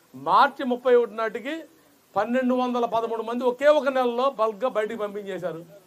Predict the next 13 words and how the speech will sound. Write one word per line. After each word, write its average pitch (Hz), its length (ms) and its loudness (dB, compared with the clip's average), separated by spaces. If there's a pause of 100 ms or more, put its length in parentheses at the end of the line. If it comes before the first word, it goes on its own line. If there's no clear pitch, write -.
(540)
డబ్బులు 180 280 0
ఇచ్చారా, 240 400 2
బెదిరించారా, 233 680 0
ఇంకోటా, 220 460 -2
ఇంకోటా 202 380 -4
అనేది 185 340 -10 (260)
పక్కన 208 240 -6
పెడితే 208 340 -2
వాళ్ళు 208 200 -4
బయట 190 200 -4
పంపించడం 196 380 -10
మనం 170 220 -12
చూసాం. 160 260 -14